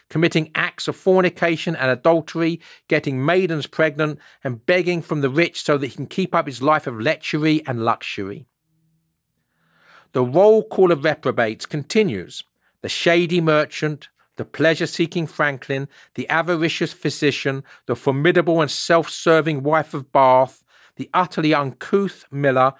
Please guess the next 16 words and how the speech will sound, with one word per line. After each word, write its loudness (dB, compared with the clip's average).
the 2
dishonest 0
manciple, -2
the -2
corrupt 0
and -2
lecherous 0
summoner, 0
and 0
last 4
and -2
perhaps -8
worst, 4
the -6
corrupt 0
pardoner 2